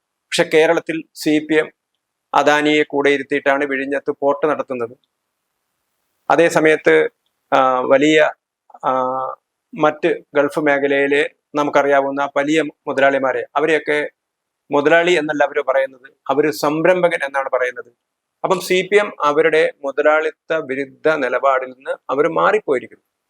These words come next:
അപ്പൊ അവരിന്ന് മുതലാളികളായിട്ട് ചങ്ങാത്തം കൂടുകയാണ് ചെയ്യുന്നത്. അതേ സമയത്ത് അവരുടെ ട്രേഡ് യൂണിയനുകളും, ഇന്ത്യയിലെ എല്ലാ സ്ഥലത്തും ഒരുപക്ഷെ കമ്മ്യൂണിസ്റ്റ് പാർട്ടിക്ക് വലിയ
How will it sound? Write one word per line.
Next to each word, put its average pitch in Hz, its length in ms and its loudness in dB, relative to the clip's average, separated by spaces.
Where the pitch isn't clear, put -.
അപ്പൊ 180 140 2
അവരിന്ന് 170 320 2
മുതലാളികളായിട്ട് 147 880 0
ചങ്ങാത്തം 156 560 -2
കൂടുകയാണ് 127 420 -6
ചെയ്യുന്നത്. 117 400 -10
അതേ 180 160 4
സമയത്ത് 196 400 2
അവരുടെ 175 400 2
ട്രേഡ് 160 360 2
യൂണിയനുകളും, 156 640 -2
ഇന്ത്യയിലെ 147 400 2
എല്ലാ 156 440 2
സ്ഥലത്തും 175 420 -10
ഒരുപക്ഷെ 143 340 -2
കമ്മ്യൂണിസ്റ്റ് 147 480 -4
പാർട്ടിക്ക് 147 420 -2
വലിയ 156 360 2